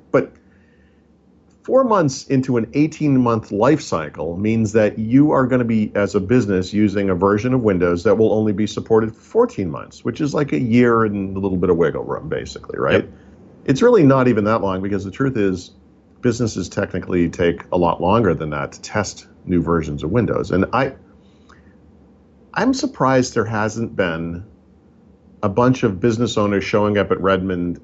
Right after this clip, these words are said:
Speaker 1: with, you know, pitchforks and torches, and I don't
Speaker 2: Mm-hmm.
Speaker 1: understand how this is okay with anybody, because I don't think it is.
Speaker 2: Yeah. Um,
Speaker 1: I think this is
Speaker 2: I
Speaker 1: crazy.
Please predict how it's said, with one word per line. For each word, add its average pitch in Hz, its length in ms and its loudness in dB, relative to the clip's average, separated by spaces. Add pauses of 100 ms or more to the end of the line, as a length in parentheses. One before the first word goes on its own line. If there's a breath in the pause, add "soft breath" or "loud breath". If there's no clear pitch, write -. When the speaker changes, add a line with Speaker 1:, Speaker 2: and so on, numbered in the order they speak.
(160)
Speaker 1:
with, 95 280 -4 (340)
you 104 100 -4
know, 71 280 -4 (120)
pitchforks 120 840 0
and 78 480 -10
torches, 107 640 0
and 95 100 -6
I 104 100 0
don't 135 160 4
Speaker 2:
Mm-hmm. - 80 -4
Speaker 1:
understand 113 440 0
how 90 100 -4
this 90 200 -8
is 92 100 -6
okay 85 260 -2
with 73 160 -6
anybody, - 380 -10 (340)
because 127 200 2
I 135 60 4
don't 165 140 2
think 151 140 2
it 131 80 0
is. - 280 -4 (2000)
Speaker 2:
Yeah. 110 180 -2 (420 loud breath)
Um, 113 420 2 (120)
Speaker 1:
I 113 80 -6
think 127 140 -8
this 90 140 -6
is - 80 -14
Speaker 2:
I 131 120 4
Speaker 1:
crazy. 95 360 0